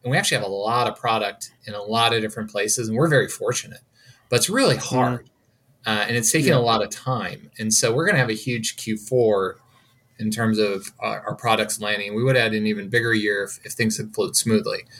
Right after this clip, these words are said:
Speaker 1: But if you go all the way back, so let's talk Dice Masters for a second. If you go all the way back to covid, s-, the kind of the start of the lockdowns, we had a, a partner who basically shut down, which had our product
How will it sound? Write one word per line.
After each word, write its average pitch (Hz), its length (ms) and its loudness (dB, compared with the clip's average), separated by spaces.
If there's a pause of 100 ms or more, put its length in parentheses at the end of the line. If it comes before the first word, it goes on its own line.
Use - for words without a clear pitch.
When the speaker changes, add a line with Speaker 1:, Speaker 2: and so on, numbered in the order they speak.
(480)
Speaker 1:
But 143 60 2
if 139 100 0
you 190 60 -4
go 208 120 2
all 160 220 2
the 170 80 2
way 120 160 4
back, 101 480 -2
so 107 380 -2
let's 170 180 0
talk 147 180 -2
Dice 104 220 -2
Masters 110 320 -10
for - 120 -14
a - 40 -14
second. - 300 -10
If 120 100 -18
you 175 80 -6
go - 180 2
all 139 280 4
the 139 60 4
way 127 120 4
back 107 220 -2
to 107 80 -16
covid, 101 520 -4 (260)
s-, - 200 -2
the 110 320 -4 (120)
kind 113 160 0
of 98 60 -6
the 98 80 -6
start 107 540 2
of 95 100 -6
the 95 80 -4
lockdowns, - 680 -6 (560)
we 139 160 2
had 143 180 4
a, 110 440 2
a 117 60 -16
partner 113 800 -2
who 107 220 -2
basically 139 500 2
shut 110 340 0
down, 104 400 -4
which 113 220 -10
had 107 140 0
our 104 120 0
product 110 600 -2